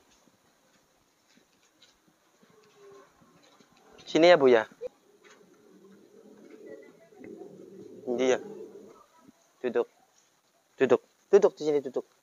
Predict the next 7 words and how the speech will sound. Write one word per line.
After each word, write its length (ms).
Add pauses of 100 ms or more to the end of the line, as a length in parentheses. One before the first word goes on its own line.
(100)
Di 80
sini, 240
di 80
sini. 160 (560)
Di 80
sini. 160 (560)
Duduk. 240